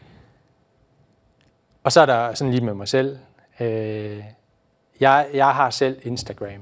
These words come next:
Jeg bruger også Facebook. Velvidende om, at, øh, at jeg også deler nogle data.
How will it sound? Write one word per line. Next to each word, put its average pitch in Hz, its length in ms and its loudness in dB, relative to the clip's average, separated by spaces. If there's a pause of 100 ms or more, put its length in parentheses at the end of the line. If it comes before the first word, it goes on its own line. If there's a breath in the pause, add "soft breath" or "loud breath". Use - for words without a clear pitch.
(120)
Jeg 127 180 2
bruger 117 260 -2
også 113 200 -10
Facebook. 117 420 -12 (520)
Velvidende 135 540 0
om, 120 220 -2
at, 104 240 -16
øh, 110 580 -12
at 107 100 -18 (100)
jeg 120 140 -4
også 127 220 -8
deler 113 200 -8
nogle 104 200 -18
data. 117 320 -12